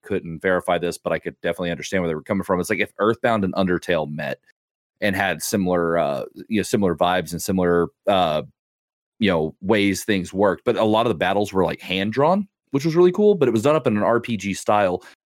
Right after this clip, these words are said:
But it tackles in, in the weirdest ways at first, like, you know, mental health issues, uh, amongst, like, uh,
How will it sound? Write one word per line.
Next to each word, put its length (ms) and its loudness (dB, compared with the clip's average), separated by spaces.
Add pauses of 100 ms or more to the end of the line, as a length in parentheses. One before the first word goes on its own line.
(520)
But 120 4
it 80 0
tackles 760 0 (440)
in, 460 2 (180)
in 160 0
the 80 0
weirdest 460 -2
ways 400 0
at 160 -4
first, 400 -4
like, 180 -2 (160)
you 120 -6
know, 60 -4
mental 280 -4
health 240 -2
issues, 580 -6
uh, 380 -2
amongst, 480 -4
like, 220 -4 (1000)
uh, 380 -2